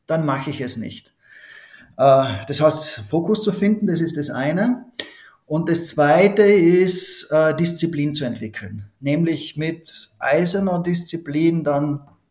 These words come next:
dieses Ziel und die Strategie zu verfolgen. Und was die Disziplin betrifft, da gibt's einen einfachen Grundsatz, der mir sehr viel geholfen hat.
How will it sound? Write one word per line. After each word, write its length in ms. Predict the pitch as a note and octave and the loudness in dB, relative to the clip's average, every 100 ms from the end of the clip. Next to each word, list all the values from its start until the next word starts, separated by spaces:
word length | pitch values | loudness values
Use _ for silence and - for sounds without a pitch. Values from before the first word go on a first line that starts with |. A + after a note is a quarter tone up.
| _ | _
dieses 500 | D#3+ E3+ E3 C#3 - | -4 -2 -2 -4 -4
Ziel 320 | - F3 F3 | -2 0 0
und 140 | E3+ D3+ | -2 -4
die 60 | |
Strategie 520 | C#3+ C#3+ C#3 C#3+ C#3 | -4 -4 -4 -4 -6
zu 140 | C#3+ B2+ | -8 -8
verfolgen. 600 | B2 - G2 G2 - G#2 _ - - - _ _ | -10 -8 -10 -10 -14 -20 _ -20 -20 -20 _ _
Und 100 | C#3 | 0
was 200 | D3+ D#3 | 2 2
die 80 | E3+ | -2
Disziplin 540 | F3+ - E3 E3 G3 | -2 -2 -2 2 4
betrifft, 1160 | G#3+ - F#3+ G#3 - - - - - - - - | 4 2 4 4 2 -10 -8 -4 -2 -2 -4 -2
da 160 | D#3+ | -2
gibt's 720 | E3 F#3+ F#3+ - - - - - | 0 -4 0 2 4 2 -2 -2
einen 760 | C#3+ D3+ D#3 D#3 D3+ D3+ D3 | 0 2 2 2 2 2 -4
einfachen 600 | - C3+ E3+ F3+ D#3+ D3 | -6 -4 -2 -2 -4 -4
Grundsatz, 720 | C#3 D3 G3 G3 F#3 F3+ - | -2 0 0 0 -2 -2 -4
der 140 | D3+ C#3+ | -4 -2
mir 200 | C3+ C3 | -2 -2
sehr 340 | C#3 D3+ F#3+ | -2 0 -2
viel 240 | F3 E3 | -4 -6
geholfen 600 | D#3+ C3+ C3 E3 E3 E3+ | -6 -6 -4 -4 -2 -4
hat. 300 | D3+ D#3 - | -2 -2 -4